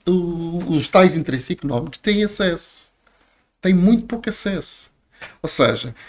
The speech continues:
nós estamos todos na expectativa. Por exemplo, em relação àquele, àquele P D A feito pela Capital Energy, eu estava no meio de uma reunião com, com um grande operador português.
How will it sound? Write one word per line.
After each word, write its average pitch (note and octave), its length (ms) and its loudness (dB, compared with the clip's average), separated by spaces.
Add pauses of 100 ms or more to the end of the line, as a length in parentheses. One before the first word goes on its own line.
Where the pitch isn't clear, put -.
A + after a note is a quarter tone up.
(200)
nós A3 260 4
estamos - 340 0
todos A#3+ 180 2
na B3 80 8
expectativa. G3+ 840 0
Por F3+ 160 2
exemplo, C3+ 200 -2
em D#3 40 -6
relação F#3+ 260 2
àquele, F3+ 300 0 (120)
àquele C#3+ 540 -2 (640)
P F3 140 10
D D3+ 220 8
A D3 180 10
feito C#3 340 0
pela C3 220 0
Capital A#2+ 540 0
Energy, C3 720 -2
eu D3 200 -4 (220)
estava D#3 340 2
no D3 120 4
meio C#3+ 180 6
de A#2+ 80 0
uma C3 140 2
reunião A#2+ 500 2
com, C3 380 -2 (520)
com D3 80 2
um C3 440 2
grande C#3+ 560 4 (320)
operador C#3 640 4
português. - 720 4